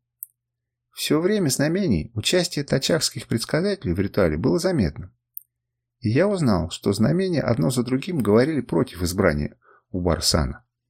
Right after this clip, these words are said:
После смерти Катай-Тачака Камчак заметно помрачнел.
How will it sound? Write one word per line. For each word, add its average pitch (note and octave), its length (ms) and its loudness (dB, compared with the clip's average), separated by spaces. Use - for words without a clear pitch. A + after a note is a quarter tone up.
После F#3 380 0
смерти F#3+ 420 -2
Катай-Тачака D#3+ 840 -2
Камчак A#2 540 0
заметно C#3 420 -2
помрачнел. B2+ 680 -2